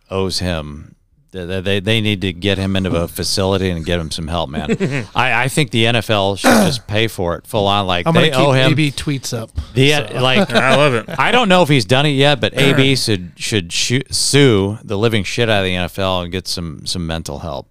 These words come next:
Speaker 1: because I think the N F L owes it to him.
Speaker 2: <clears throat> All right, guys,
Speaker 1: That's
Speaker 2: we,
Speaker 1: pretty fucked up.
Speaker 2: <clears throat> we don't got a lot of time left, so let's, let's talk about something that came out today. Something kind of that's big news a little bit. Uh, that came from Bob Fesco. Tanner, if you have that for us,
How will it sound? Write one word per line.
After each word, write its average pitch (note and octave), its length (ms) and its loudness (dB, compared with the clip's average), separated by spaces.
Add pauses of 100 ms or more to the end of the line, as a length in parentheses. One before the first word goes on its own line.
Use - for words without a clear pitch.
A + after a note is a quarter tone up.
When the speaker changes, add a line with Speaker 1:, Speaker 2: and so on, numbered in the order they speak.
Speaker 1:
because - 360 -10
I F2 100 -4
think F2+ 320 -10 (560)
the G#2 220 2
N A#2 80 2
F G#2 140 -2
L F#2 160 0
owes E2 260 -4
it C#2+ 120 -14
to E2+ 140 -10
him. D2+ 180 -12
Speaker 2:
<clears throat> - 40 -4
All D4 160 2 (240)
right, A#2+ 240 2
guys, G#2+ 200 0
Speaker 1:
That's E3+ 140 2
Speaker 2:
we, D3+ 60 0
Speaker 1:
pretty A2+ 160 2
fucked - 340 -4
up. E2+ 240 -4 (140)
Speaker 2:
<clears throat> E3 120 4
we D3 120 4
don't G#3 100 2
got F3 140 2
a D3 60 4
lot C#3+ 300 4
of B2+ 60 -2
time B2+ 240 2
left, A2 220 2
so - 140 -2
let's, - 220 0 (340)
let's F#3+ 100 -6
talk A#3 100 4
about G#3 140 4
something G3 320 0
that E3 60 0
came E3+ 180 0
out D3 120 0
today. C3+ 380 0 (300)
Something C#3+ 360 -8
kind D3 200 -2
of C#3+ 80 -4
that's A#2+ 100 -6
big C3 240 -2
news C3 300 0
a - 20 -2
little B2+ 240 0
bit. B2 300 2 (320)
Uh, A#2+ 320 2
that A#2+ 100 -2
came D#3+ 180 0
from D3 160 -4
Bob C#3 260 2
Fesco. D#3 360 -2
Tanner, D#3+ 260 0
if C#3+ 80 -4
you D#3+ 140 -4
have D#3 180 2
that D#3 200 -2
for E3 240 -4
us, D#3+ 160 -6